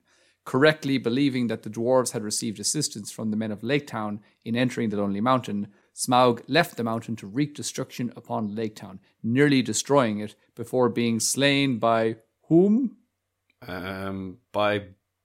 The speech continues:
Speaker 2: Bard.
Speaker 1: Bard the Bowman.
Speaker 2: Bard
Speaker 1: Exactly.
Speaker 2: the Bargeman. <laughs>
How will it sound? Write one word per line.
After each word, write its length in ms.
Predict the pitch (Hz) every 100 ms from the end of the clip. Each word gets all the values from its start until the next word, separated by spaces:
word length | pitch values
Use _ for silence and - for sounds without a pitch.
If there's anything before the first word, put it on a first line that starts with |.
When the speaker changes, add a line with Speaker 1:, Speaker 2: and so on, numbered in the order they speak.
| _ _ _
Speaker 2:
Bard. 540 | 113 107 98 80 80 113 113 _ _ _ _ _ _ _ _ _ -
Speaker 1:
Bard 480 | 135 147 151 131
the 60 | 131
Bowman. 460 | 127 120 107 87 92
Speaker 2:
Bard 380 | 127 131 139
Speaker 1:
Exactly. 280 | 135 - -
Speaker 2:
the 80 | 143 135
Bargeman. 960 | 127 123 117 95 92 113 131 113
<laughs> 0 | 120